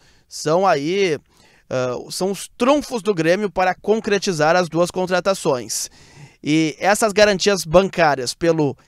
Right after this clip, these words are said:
Carbajo, elas também estão próximas de um desfecho. E o Grêmio tem muito oti-, otimismo, especialmente no Cristaldo, pra que ele venha a ser anunciado como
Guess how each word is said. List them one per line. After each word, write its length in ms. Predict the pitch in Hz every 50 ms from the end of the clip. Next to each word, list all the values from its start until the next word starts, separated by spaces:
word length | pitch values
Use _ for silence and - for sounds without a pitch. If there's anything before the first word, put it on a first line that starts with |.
| _ _ _ _ _ _ _ -
Carbajo, 840 | 202 214 226 214 165 143 135 170 202 226 226 185 143 139 135 117 110 - _ _ - _ _ _
elas 340 | - - 147 170 185 196 185
também 340 | - 226 202 175 170 180 202
estão 280 | 196 - - 208 214 196
próximas 800 | - - 180 175 180 196 202 - 233 220 220 214 208 - - - _ - - _ _ -
de 180 | 143 139 175
um 100 | 208 214
desfecho. 760 | 196 226 233 - - - 196 185 190 208 196 - - 247 226 - _ _ _ - - - _ _ _ _ _
E 680 | - 139 147 147 151 151 147 147 143 139 135 131 127 -
o 100 | - 185
Grêmio 260 | 165 151 165 185 220
tem 160 | - 247 226
muito 340 | 214 202 214 277 294 240 285
oti-, 300 | 262 - - 269 247 226 - - -
otimismo, 720 | 220 202 190 - 254 233 233 226 240 233 220 262 262 339 - -
especialmente 960 | 233 180 - - _ - 233 262 269 262 - 247 226 208 180 185 202 - 220
no 80 | 202 196
Cristaldo, 720 | - 220 220 - - - 156 156 165 180 190 180 190 185 - _ _ _ _ - - _ _ _
pra 240 | - 170 175 175 165
que 140 | - -
ele 140 | 180 175 185
venha 320 | 170 143 147 151 160 170 170
a 20 |
ser 340 | - - - 135 143 151 156
anunciado 800 | 147 156 160 165 170 - - - 135 123 123 127 131 139 143 147
como 560 | - - 143 151 160 175 180 180 185 185 170